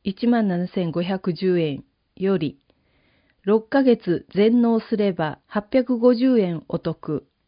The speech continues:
さらに一年全納すれば三千七百三十円お得になります。口座振替手続きをし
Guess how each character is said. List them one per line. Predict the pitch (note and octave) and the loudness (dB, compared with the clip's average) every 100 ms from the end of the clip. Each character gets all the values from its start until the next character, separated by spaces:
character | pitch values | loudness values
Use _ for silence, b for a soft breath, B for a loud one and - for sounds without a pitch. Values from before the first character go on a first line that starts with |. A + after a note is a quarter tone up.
| _ _ _ _ _ _ _ - | _ _ _ _ _ _ _ -4
さ | C#4 | 0
ら | B3+ G3+ | 2 2
に | E3+ D#3+ | 0 -4
一 | - G3 C4 | -6 -4 2
年 | B3+ B3+ A#3+ | 4 4 4
全 | B3 A#3+ | 4 4
納 | A#3+ A#3 | 2 0
す | - A3 | -2 0
れ | G#3 | 0
ば | F3 D#3+ - _ _ _ - | 0 -4 -6 _ _ _ -4
三 | A3+ A#3+ | 0 2
千 | B3 B3 A3+ | 4 4 4
七 | B3 B3 | 2 2
百 | A3+ G#3 | -2 -4
三 | G3 G3+ A#3 | -6 -2 -2
十 | A#3 A#3+ | 0 2
円 | G3+ F3 - | 2 0 -4
お | E3+ | -4
得 | G3 F#3+ F#3+ | -4 -4 -2
に | F#3 | -2
な | F3 E3 | -2 -4
り | D#3+ | -4
ま | E3 | -6
す。 | - _ _ _ _ _ _ _ _ _ _ _ _ | -10 _ _ _ _ _ _ _ _ _ _ _ _
口 | - C4+ C4+ | 0 2 4
座 | C#4 | 2
振 | C4+ C4 | 2 0
替 | B3+ B3 A#3+ | 0 0 2
手 | B3+ | 0
続 | A#3+ G3+ G3 | -2 -4 -4
き | - E3+ | -4 -4
を | |
し | E3+ | -4